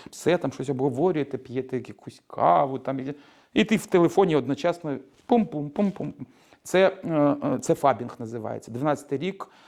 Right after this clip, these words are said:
Сідней, Австралія, вчені встановили такий ф-, е, термін, і його вивчають. Цей фабінг — психологічна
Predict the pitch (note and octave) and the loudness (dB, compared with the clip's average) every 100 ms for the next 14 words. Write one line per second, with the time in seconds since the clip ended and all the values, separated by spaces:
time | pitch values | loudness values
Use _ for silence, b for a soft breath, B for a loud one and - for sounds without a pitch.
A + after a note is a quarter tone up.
0 | b - B2 A2+ C#3+ C#3 A2 - C#3+ D#3+ | b -10 -6 -2 0 0 -2 -2 0 2
1 | D3 - - C3 B2 A#2+ A2+ - - A#2+ | -2 -4 -6 -6 -4 -6 -10 -12 -12 -10
2 | A#2 A1+ - - A#2 - - - A#2 A#2 | -8 -8 -10 -12 -14 -10 -10 -10 -10 -8
3 | - F#3+ G#3 F#3+ C#3+ C#3+ D3+ C3+ A2+ - | -2 0 0 -4 -2 0 0 -4 -6 -2
4 | B2 F3 - - B B B B B _ | 2 2 -2 -12 B B B B B _
5 | D#3+ D3+ - F3 D#3+ E3+ - - C3+ C#3+ | 0 0 2 2 2 -6 -8 -12 -6 -4
6 | D3 C#3+ - C#3 | -4 -6 -4 -4